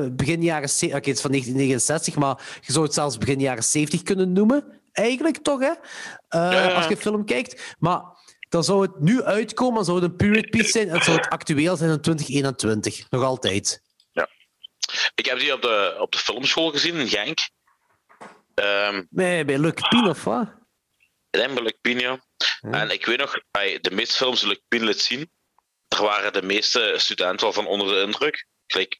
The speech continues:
Speaker 2: Godfather twee en
Speaker 1: Hm.
Speaker 2: drie, The Searchers en shit.
Speaker 1: Luc Pien heeft alleen maar goede films laten zien met,
Speaker 2: Ja,
Speaker 1: eh,
Speaker 2: ja,
Speaker 1: voor te
Speaker 2: correct.
Speaker 1: analyseren.
Speaker 2: Dat, dat is waar, dat is waar. Maar,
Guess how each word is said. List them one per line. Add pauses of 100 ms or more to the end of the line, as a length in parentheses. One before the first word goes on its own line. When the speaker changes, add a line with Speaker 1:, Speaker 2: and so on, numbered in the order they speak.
Speaker 2:
Godfather (240)
twee
en
Speaker 1:
Hm.
Speaker 2:
drie, (460)
The
Searchers
en
shit.
Speaker 1:
Luc (100)
Pien
heeft
alleen
maar
goede
films
laten
zien
met, (160)
Speaker 2:
Ja,
Speaker 1:
eh,
Speaker 2:
ja,
Speaker 1:
voor
te
Speaker 2:
correct.
Speaker 1:
analyseren.
Speaker 2:
Dat, (200)
dat
is
waar,
dat
is
waar. (360)
Maar,